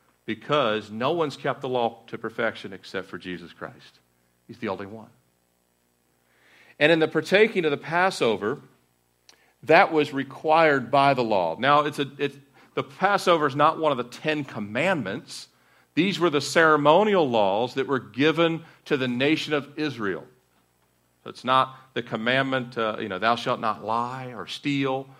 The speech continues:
These were the ceremonial laws given to Israel. And by the way, the, the Sabbath was also, the, the, the, uh, the keeping of the Sabbath, uh, was also part of that ceremonial given to Israel as well. Paul writes about it,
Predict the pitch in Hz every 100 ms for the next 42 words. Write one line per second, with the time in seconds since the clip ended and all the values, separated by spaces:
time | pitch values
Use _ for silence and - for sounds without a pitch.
0 | _ _ _ _ _ - 127 160 139 120
1 | 117 151 156 147 147 139 117 120 143 120
2 | 110 131 127 - _ _ 131 139 110 101
3 | 110 - _ _ _ _ _ _ - 104
4 | 135 135 117 95 80 - _ _ _ _
5 | _ _ _ 117 110 120 123 113 117 104
6 | 101 101 98 - 101 - 139 139 101 -
7 | - _ _ _ 107 104 127 131 - 101
8 | 104 101 98 95 92 _ 98 95 92 90
9 | 90 90 - - - 202 220 101 90 -
10 | 90 82 87 - _ _ _ _ 92 92
11 | 95 113 117 110 95 - - 156 110 98
12 | - 113 104 98 98 95 92 104 101 95
13 | 101 98 95 90 113 98 - 104 101 98
14 | 92 _ _ - 101 101 98 92 90 92